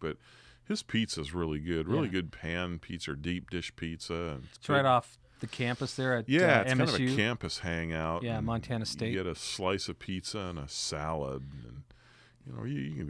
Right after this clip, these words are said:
Speaker 1: get a whole pizza if you want, but that's a, that's a great place. Man, we recently found a place on the south end of La Crosse, Wisconsin, called Fiesta Mexicana that I thought was really good.
Speaker 2: Yeah, it was really good.
Speaker 1: It was, uh, later in the evening. We had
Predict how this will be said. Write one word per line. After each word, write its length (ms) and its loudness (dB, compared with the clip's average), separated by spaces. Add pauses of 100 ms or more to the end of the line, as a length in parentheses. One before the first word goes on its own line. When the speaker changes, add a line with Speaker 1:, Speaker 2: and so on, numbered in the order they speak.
(100)
Speaker 1:
get 40 -10
a 100 -14
whole 180 -2
pizza 400 -6
if 120 -14
you 120 -4
want, 260 -4
but 120 -12
that's 240 -2
a, 220 -2
that's 200 0
a 80 -8
great 320 -6
place. 500 -4 (220)
Man, 180 0
we 140 2
recently 540 0
found 420 0
a 80 -2
place 560 0
on 100 0
the 100 -2
south 480 0
end 220 2
of 140 -2
La 160 -6
Crosse, 640 2
Wisconsin, 800 -2
called 340 -4
Fiesta 460 -2
Mexicana 800 -6
that 120 -4
I 60 0
thought 160 -6
was 160 -12
really 320 -2
good. 300 -2
Speaker 2:
Yeah, 240 4 (140)
it 40 -4
was 180 0
really 220 0
good. 320 -2
Speaker 1:
It 80 -12
was, 300 -2
uh, 180 2
later 380 2
in 80 0
the 100 -2
evening. 520 0
We 100 -4
had 180 -4